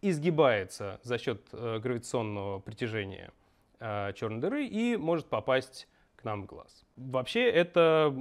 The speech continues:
удивительно, что фотоны могут отклоняться в гравитационном поле, изменять свою траекторию и лететь не по прямой. Это совершенно не похоже на то, что мы, э, привыкли видеть в обычной жизни.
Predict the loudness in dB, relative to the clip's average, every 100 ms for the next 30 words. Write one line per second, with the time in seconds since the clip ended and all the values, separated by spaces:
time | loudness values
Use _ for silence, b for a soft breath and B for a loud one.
0 | -6 -4 -2 -2 -4 -10 -10 -12 -14 -8
1 | -4 -4 -6 -10 -10 -4 -2 2 2 2
2 | 0 -2 -6 -2 -2 0 -2 -6 -10 -10
3 | -10 -8 -6 -6 -6 0 2 2 0 -2
4 | -8 -4 -2 -2 -4 -8 -10 _ -6 -2
5 | 2 2 2 -2 -4 -4 -4 -6 -6 -4
6 | -6 -6 -12 -12 -8 -6 0 0 2 2
7 | 2 2 0 2 2 2 -2 -2 -2 -2
8 | -4 -8 -4 -2 -2 -4 -14 _ -20 -10
9 | -6 -2 -2 -4 -6 -6 -6 -6 -6 -6
10 | -6 -8 -8 -10 -12 -20